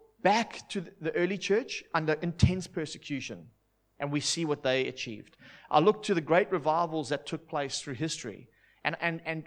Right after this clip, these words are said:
whenever the church was doing well, there was,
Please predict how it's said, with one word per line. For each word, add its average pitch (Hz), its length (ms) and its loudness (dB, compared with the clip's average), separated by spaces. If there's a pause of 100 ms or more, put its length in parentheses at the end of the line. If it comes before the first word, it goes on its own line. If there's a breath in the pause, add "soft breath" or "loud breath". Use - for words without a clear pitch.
whenever 214 640 2 (960)
the 147 80 -8
church 202 460 2
was 147 100 -6
doing 139 400 -2
well, 147 540 2 (920)
there 143 200 0
was, 147 440 2